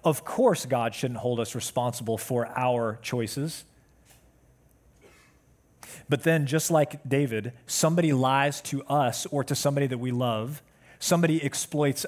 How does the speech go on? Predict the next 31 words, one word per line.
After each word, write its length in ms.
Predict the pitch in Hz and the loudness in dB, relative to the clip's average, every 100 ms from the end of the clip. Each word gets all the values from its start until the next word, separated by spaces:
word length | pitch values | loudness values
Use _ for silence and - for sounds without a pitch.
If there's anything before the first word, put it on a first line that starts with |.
| - | 0
us 380 | 156 - - - | 2 2 -2 -4
or 100 | 135 | -4
somebody 400 | 123 143 135 135 | -2 0 2 0
that 140 | 127 123 | 0 -2
we 120 | 127 | 0
love. 520 | 123 117 135 143 - _ - - - | 0 0 0 -4 -14 _ -20 -20 -8
Somebody 300 | - 170 165 | 0 2 2
withholds 680 | 147 139 - 143 165 180 - - | 2 -2 -2 0 2 2 -2 -2
from 240 | 160 151 | 0 0
us 460 | 147 160 190 - - | 2 2 2 -2 -2
or 180 | 151 | -2
breaks 380 | 117 139 160 - | 0 0 0 0
a 40 | 147 | -4
promise 440 | - 156 175 - | 0 0 0 -2
to 160 | 190 190 | 2 2
us, 160 | 180 | 2
and 240 | - 165 139 | -2 -4 0
we 140 | 175 | 0
say, 440 | 175 185 151 143 139 - - 160 | 0 4 6 4 0 -10 -6 2
"As 420 | 175 196 180 147 | 4 6 4 2
the 80 | 147 | 0
Lord 640 | 139 151 170 185 180 175 | 0 2 4 4 2 0
lives, 800 | 143 143 120 98 101 - - - _ _ _ _ _ _ _ _ _ _ | 0 2 -2 -6 -10 -10 -10 -12 _ _ _ _ _ _ _ _ _ _
the 140 | 127 123 | -6 -4
person 500 | - 165 - 185 156 | -2 -2 0 -2 0
who 160 | 139 | -2
did 260 | 117 135 123 | 0 -2 -2
this 200 | 135 - | -4 -4
deserves 640 | 120 110 107 123 123 - | -6 -4 -2 -2 -2 -4
to 100 | - | -4
die." 560 | 107 98 110 95 87 | -4 -2 -2 -4 -10